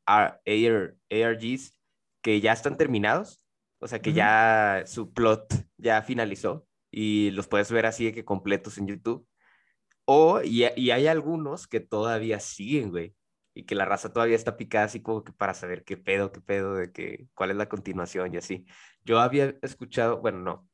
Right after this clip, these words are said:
Speaker 1: vi, me aventé un video de uno de mis youtubers favoritos, güey, que se llama Nexpo,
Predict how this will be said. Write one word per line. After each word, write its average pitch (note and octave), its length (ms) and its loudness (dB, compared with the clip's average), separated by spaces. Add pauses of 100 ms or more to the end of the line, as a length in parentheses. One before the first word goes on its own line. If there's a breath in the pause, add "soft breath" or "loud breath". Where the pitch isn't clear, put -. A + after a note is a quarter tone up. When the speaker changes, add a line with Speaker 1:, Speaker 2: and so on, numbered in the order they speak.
(120)
Speaker 1:
vi, A2+ 360 -2
me A#2+ 100 0
aventé A2+ 340 2
un D3 140 -2
video D3+ 400 2
de C#3 100 -2
uno C3 180 -6
de C#3+ 80 -4
mis B2+ 140 -10
youtubers B2 400 -8
favoritos, A#2+ 420 -4
güey, F#2+ 160 -4
que - 80 -20
se F2 120 -8
llama G2 180 -2
Nexpo, G#2+ 640 -4